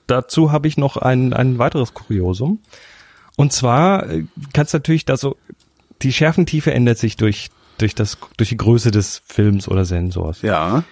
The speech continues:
Speaker 1: Das heißt, äh, kleine Sensoren brauchen kleine Brennweiten, damit hast du viel Schärfentiefe. Große Sensoren oder große Filme brauchen eben entsprechend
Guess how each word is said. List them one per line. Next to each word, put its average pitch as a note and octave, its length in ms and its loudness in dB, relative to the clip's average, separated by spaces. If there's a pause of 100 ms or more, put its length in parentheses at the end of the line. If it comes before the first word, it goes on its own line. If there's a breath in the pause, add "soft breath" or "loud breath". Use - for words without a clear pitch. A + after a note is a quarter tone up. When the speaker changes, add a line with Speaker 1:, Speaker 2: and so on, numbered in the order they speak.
(200 soft breath)
Speaker 1:
Das G2 120 0
heißt, G#2+ 280 0
äh, G#2+ 140 4
kleine B2 320 0
Sensoren A2+ 500 2
brauchen G2+ 320 -2
kleine G2 260 0
Brennweiten, G#2+ 540 2
damit G2 240 2
hast - 180 -6
du G2 280 0
viel A2 240 -2
Schärfentiefe. G2 760 -2
Große A2+ 420 2
Sensoren G2+ 500 2
oder F#2 160 2
große G2 300 -4
Filme G2+ 360 0
brauchen F#2 300 0
eben F#2+ 200 0
entsprechend G2 500 -2